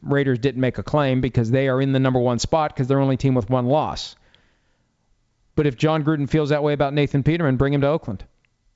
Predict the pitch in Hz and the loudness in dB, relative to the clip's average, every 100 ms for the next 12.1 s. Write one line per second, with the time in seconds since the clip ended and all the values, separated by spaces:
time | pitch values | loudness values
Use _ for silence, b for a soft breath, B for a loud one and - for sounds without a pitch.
0 | _ 139 131 156 147 147 131 127 147 143 | _ -4 0 2 2 2 0 0 0 2
1 | 147 151 156 - - _ _ _ _ _ | 2 2 0 -4 -14 _ _ _ _ _
2 | _ _ _ _ _ _ _ _ _ _ | _ _ _ _ _ _ _ _ _ _
3 | _ _ _ _ _ _ _ _ _ 147 | _ _ _ _ _ _ _ _ _ -2
4 | 143 - 147 190 - 196 185 175 151 165 | -2 0 0 0 -2 0 2 2 2 2
5 | 165 160 - 165 165 165 175 - - - | 2 0 -2 -2 0 0 0 -4 -12 -16
6 | _ _ _ _ _ _ _ _ - 151 | _ _ _ _ _ _ _ _ -2 0
7 | 180 151 170 160 - 175 170 _ 143 131 | 0 -2 -2 -2 0 -2 -2 _ -2 0
8 | 147 - 139 147 151 160 165 - _ _ | 0 0 -2 0 0 0 -2 -8 _ _
9 | _ _ _ _ _ _ _ _ 180 170 | _ _ _ _ _ _ _ _ -2 0
10 | 233 208 151 196 156 190 165 127 175 214 | 2 0 0 0 2 2 2 0 -2 0
11 | 165 147 196 160 123 123 120 131 113 80 | 0 0 0 0 0 0 0 2 0 -2